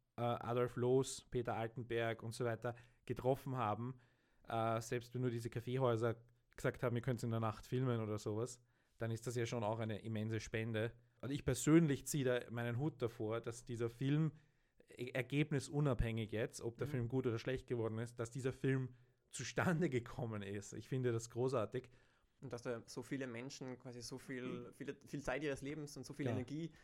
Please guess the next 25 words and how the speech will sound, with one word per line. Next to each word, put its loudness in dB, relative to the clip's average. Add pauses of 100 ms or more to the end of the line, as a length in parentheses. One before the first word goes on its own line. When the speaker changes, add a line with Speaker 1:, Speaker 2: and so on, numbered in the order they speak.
(160)
Speaker 2:
da -8
investiert -4
haben. 0
Und -8
das -4
sieht -6
man -6 (100)
schon -6
eben -6
auch -4 (160)
am, -8
am -4
Look -2 (560)
des -12
Films. -6
Natürlich -6 (300)
sieht -8
man, -4
dass -4
jetzt -16
keine, -8
ähm, -10
teureren -4
Sequenzen -8
gemacht -6